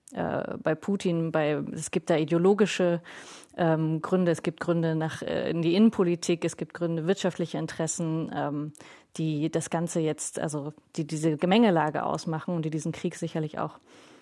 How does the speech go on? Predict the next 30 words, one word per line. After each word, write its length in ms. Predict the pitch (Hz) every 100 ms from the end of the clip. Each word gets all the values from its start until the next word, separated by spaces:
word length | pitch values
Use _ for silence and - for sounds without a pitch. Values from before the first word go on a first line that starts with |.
| _ -
ähm, 480 | - 156 151 147 156 - _ _ _
mit, 400 | 170 180 - - - _ _ _ _ _ _ _
äh, 340 | 233 170 147 151 - -
ja, 260 | 170 135 151
<laughs> 80 | -
mit 120 | 196
dazu 180 | 208 190
beigetragen 480 | 185 185 - 175 180
haben, 120 | 175
dass 120 | 165
es 60 | 165
jetzt 160 | 165
zu 80 | 185
dieser 180 | 170 170
Eskalation 580 | - 165 156 - 180 208
kommt. 240 | 151 147
Und 120 | 156
insofern 480 | 156 151 160 165 156 - - - - - -
glaube 200 | 160 160
ich 60 |
schon, 220 | - 185
dass 140 | 160 165
man 120 | 160
darüber 320 | 160 185 175
mehr 240 | 160 170 233
versteht 400 | 254 - 214 185
als 140 | 175
über 140 | 175
moralische 520 | 170 156 160 190 170 196
Kategorien. 720 | 180 185 175 165 170 170